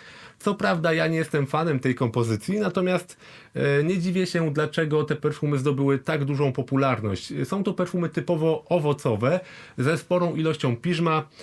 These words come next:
e, ale ich ogromnym atutem są monstrualne parametry. E, te perfumy naprawdę ciężko zmyć ze skóry.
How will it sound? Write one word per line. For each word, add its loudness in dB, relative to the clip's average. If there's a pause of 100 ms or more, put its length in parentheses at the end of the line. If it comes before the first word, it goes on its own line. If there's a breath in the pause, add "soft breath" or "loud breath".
(220 loud breath)
e, 2
ale 2
ich -4
ogromnym 0
atutem 0
są 0
monstrualne 2
parametry. 2 (340 loud breath)
E, 2
te 0
perfumy 2
naprawdę 0
ciężko 2
zmyć 2
ze 2
skóry. 0